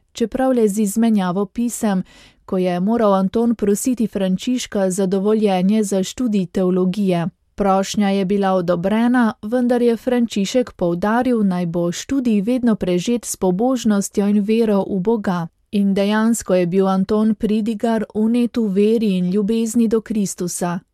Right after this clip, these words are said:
Lepo je najti to skupno točko v središču vsega in njunega življenja je bil samo Kristus. Po Sorrentinovih besedah Frančišek navdihuje življenjem, ki je dobesedno po vzoru evangelija.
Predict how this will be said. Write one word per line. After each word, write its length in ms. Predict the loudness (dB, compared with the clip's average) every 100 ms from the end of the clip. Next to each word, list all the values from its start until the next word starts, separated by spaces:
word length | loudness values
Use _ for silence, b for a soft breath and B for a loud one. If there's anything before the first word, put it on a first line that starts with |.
| _
Lepo 340 | -2 -2 2 0
je 120 | 2
najti 380 | 0 -4 -4 -6
to 280 | -4 -4 -4
skupno 500 | -4 -6 -4 -4 -2
točko 600 | 0 -2 -4 -4 -4 -4 _
v 180 | -4 -4
središču 640 | -2 -2 0 -2 -4 -2 -2
vsega 540 | 0 0 0 2 -2 -2
in 240 | -4 -2 0
njunega 420 | 0 0 0 0
življenja 760 | -2 -2 -2 0 0 2 0 -2
je 160 | -4 -2
bil 240 | 0 -2
samo 380 | 0 0 0 0
Kristus. 720 | -2 -2 -2 -2 -2 -2 -6 -14 _ _ _ _
Po 120 | -2
Sorrentinovih 880 | 0 2 2 2 2 0 0 0 0
besedah 640 | 0 -2 0 -2 0 -2 -2 -6
Frančišek 720 | -2 0 0 -2 -2 -2 0
navdihuje 720 | 0 0 0 -2 -2 0 2 2
življenjem, 800 | 2 0 0 0 2 2 2 0
ki 160 | -2
je 200 | -2 0
dobesedno 760 | -2 0 0 0 -2 0 0 0
po 180 | 0 0
vzoru 420 | 0 0 2 0
evangelija. 880 | 0 0 0 0 2 2 0 -2